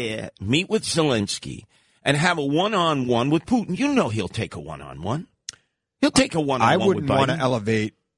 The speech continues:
Speaker 2: Putin to a one-on-one right now
Speaker 1: What,
Speaker 2: at all,
Speaker 1: what
Speaker 2: unless you, you don't,
Speaker 1: elevation?
Speaker 2: you don't have, you don't send the principal in unless there's a solution to be had.
Speaker 1: Chris, he has six thousand nukes. He has just threatened to
Speaker 2: We have
Speaker 1: annihilate the U K.
Speaker 2: We have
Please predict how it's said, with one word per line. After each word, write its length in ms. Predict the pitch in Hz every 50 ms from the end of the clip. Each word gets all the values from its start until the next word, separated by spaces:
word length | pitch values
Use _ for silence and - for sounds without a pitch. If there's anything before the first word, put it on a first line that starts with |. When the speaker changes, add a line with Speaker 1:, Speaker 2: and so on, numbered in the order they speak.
| _ _ -
Speaker 2:
Putin 380 | - 135 135 - 123 120 110 -
to 140 | - 120 110
a 60 | 101
one-on-one 480 | 95 101 101 98 95 92 95 95 92
right 180 | 92 95 101 92
now 160 | 101 104 101 -
Speaker 1:
What, 100 | - 131
Speaker 2:
at 40 |
all, 100 | 160 156 101
Speaker 1:
what 80 | 101 120
Speaker 2:
unless 340 | 113 - - 156 - - -
you, 60 | 285
you 480 | 285 294 302 294 294 294 294 - - -
don't, 100 | 226 233
Speaker 1:
elevation? 180 | 233 - 139 196
Speaker 2:
you 80 | 202
don't 320 | 214 233 247 254 - - -
have, 300 | - 185 185 190 190 175
you 60 | 180
don't 180 | 214 247 277 -
send 340 | - - 196 185 185 180
the 60 | 151 123
principal 680 | - - - 156 151 143 - - 127 - 127 117 104
in 380 | 87 87 73 69 78 - 113 - _ _ _ _ _ _ _ _
unless 400 | 127 120 123 135 139 147 139 - -
there's 220 | 143 131 117 98
a 100 | 120 113
solution 580 | - - 123 113 104 123 120 113 - 120 110 98
to 100 | - 104
be 140 | 85 95 80
had. 240 | - - 85 80 -
Speaker 1:
Chris, 360 | - 139 123 - - - - - _ _ _ _
he 240 | _ _ 107 127 117
has 360 | 113 123 120 110 104 101 92
six 380 | - - - - - - - -
thousand 480 | - 147 147 135 131 - 135 127 113 98
nukes. 300 | 82 87 95 - - -
He 160 | - 120 120
has 100 | 107 92
just 380 | - - 147 170 - - - -
threatened 440 | 107 120 123 117 - - 98 85 -
to 80 | 127 127
Speaker 2:
We 160 | 143 180 180
have 160 | - - 185
Speaker 1:
annihilate 440 | 180 170 151 131 123 123 113 104 -
the 80 | 123 113
U 180 | 107 139 160
K. 240 | - - 117 98 113 131
Speaker 2:
We 160 | 151 165 170
have 380 | 160 160 156 147 147 147 131